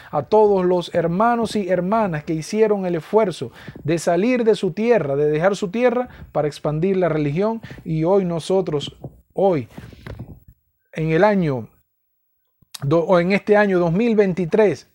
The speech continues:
del calendario gregoriano, mil cuatrocientos cuarenta y cuatro de la migración del calendario islámico, nosotros podemos decir hoy en Venezuela que somos un poco más, no sabemos la cuenta exacta, un poco más de doscientos mil musulmanes en Venezuela.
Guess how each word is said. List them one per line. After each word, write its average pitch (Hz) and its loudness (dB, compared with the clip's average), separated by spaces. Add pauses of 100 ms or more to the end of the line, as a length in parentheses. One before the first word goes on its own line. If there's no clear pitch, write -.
(120)
del 151 -2
calendario 175 4
gregoriano, 196 4
mil 208 0
cuatrocientos 214 -2
cuarenta 185 -2
y - -10
cuatro 190 2
de 160 -4
la 165 -2
migración 175 0
del 175 -4
calendario 170 0
islámico, 233 -4 (360)
nosotros 165 -4
podemos 160 0
decir 156 -2
hoy 160 0
en 156 -4
Venezuela 156 -2
que 139 -6
somos 160 -4 (400)
un 156 -2
poco 170 0
más, 160 0 (360)
no 160 -2
sabemos 156 0
la 143 -2
cuenta 156 -2
exacta, 160 -4
un 151 -6
poco 151 -4
más 147 -4
de 147 -2
doscientos 139 -6
mil 185 -2
musulmanes 156 -4
en 139 -6
Venezuela. 135 -2